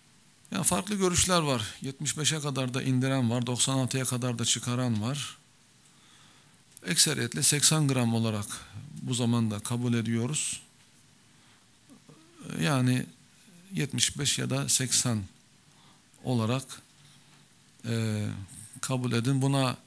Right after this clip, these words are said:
denk para, e, yani seksen gram altına denk gümüş ya da para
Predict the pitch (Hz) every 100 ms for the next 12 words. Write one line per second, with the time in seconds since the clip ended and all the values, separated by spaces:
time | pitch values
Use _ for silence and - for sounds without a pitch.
0 | - - 123 147 127 - - 135 131 120
1 | 143 127 - - - - - - - -
2 | - - - - - - 117 120 117 117
3 | 113 - - - - - - - - 123
4 | 117 131 123 - 135 127 123 120 117 123
5 | 120 127 123 117 - - - - - 113
6 | 131 131 127 - 170 123 120 127 113 117
7 | - - - - _ - - - 127 120
8 | 135 131 - 120 101